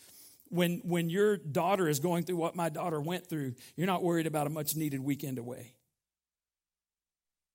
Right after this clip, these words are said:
And so I, I, I remember this now. I didn't remember it until Janie brought it up. She said,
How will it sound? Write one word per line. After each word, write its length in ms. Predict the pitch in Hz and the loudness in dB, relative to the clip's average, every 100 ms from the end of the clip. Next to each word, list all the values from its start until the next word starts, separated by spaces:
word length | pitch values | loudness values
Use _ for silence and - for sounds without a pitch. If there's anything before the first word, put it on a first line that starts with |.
| _ _ _ _ _ - | _ _ _ _ _ -2
And 140 | 160 | 2
so 380 | 202 170 160 135 - - _ _ _ _ _ _ _ _ _ _ _ _ _ - | 4 4 4 -4 -14 -20 _ _ _ _ _ _ _ _ _ _ _ _ _ -6
I, 100 | 151 - | -4 0
I, 120 | 143 135 147 | -2 -2 -2
I 60 | |
remember 340 | 160 156 180 180 | 0 0 0 2
this 180 | 170 | 0
now. 140 | 180 156 | 2 0
I 80 | 135 | 0
didn't 180 | 156 | -2
remember 300 | 160 160 160 | -2 -2 -2
it 40 | 151 | -4
until 180 | 143 147 | -6 -6
Janie 260 | 160 160 | -4 -4
brought 200 | 139 156 | -4 -4
it 100 | 147 | -2
up. 120 | 156 | -4
She 140 | - 147 | -4 -4
said, 260 | - 127 | -2 -2